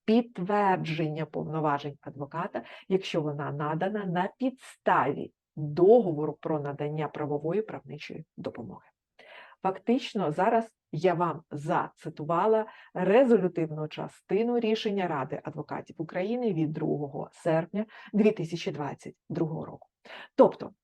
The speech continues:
якщо адвокат приходить на засідання в суд і подає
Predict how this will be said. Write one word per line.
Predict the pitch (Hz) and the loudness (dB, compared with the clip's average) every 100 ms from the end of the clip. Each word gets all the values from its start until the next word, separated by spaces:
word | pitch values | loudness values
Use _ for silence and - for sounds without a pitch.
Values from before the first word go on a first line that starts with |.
| - | -2
якщо | 175 175 - 247 247 | 0 2 4 6 6
адвокат | 208 180 196 202 190 175 - _ _ | 4 4 2 0 0 -2 -4 _ _
приходить | - 175 170 196 180 151 - | -2 -2 0 0 2 -2 -2
на | 156 214 | 0 2
засідання | 247 240 202 156 151 165 - | 2 0 0 0 -2 -4 -12
в | |
суд | - 156 - - - - | -6 -6 -8 -16 -4 0
і | 226 | 4
подає | 214 208 196 156 151 | 6 6 4 2 0